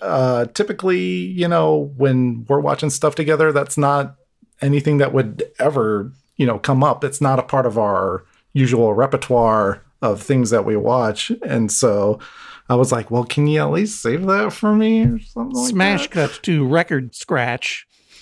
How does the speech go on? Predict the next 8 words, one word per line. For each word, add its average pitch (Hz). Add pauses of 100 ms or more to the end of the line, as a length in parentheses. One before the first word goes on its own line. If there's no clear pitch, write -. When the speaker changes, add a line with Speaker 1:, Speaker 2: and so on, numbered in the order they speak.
Speaker 2:
Rick 190
looks 175
to 185
Speaker 1:
<laughs> 202
Speaker 2:
camera. 127 (800)
You're 147
probably 175
wondering 143